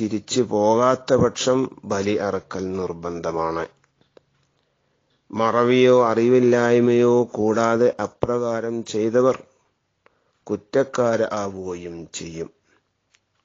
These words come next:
വളരെ ശ്രദ്ധിച്ച്, വളരെ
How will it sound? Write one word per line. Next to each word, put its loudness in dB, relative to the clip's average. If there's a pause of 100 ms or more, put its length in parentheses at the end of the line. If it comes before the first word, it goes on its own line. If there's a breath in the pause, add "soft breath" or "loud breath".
(140)
വളരെ -4
ശ്രദ്ധിച്ച്, -10 (1080)
വളരെ -4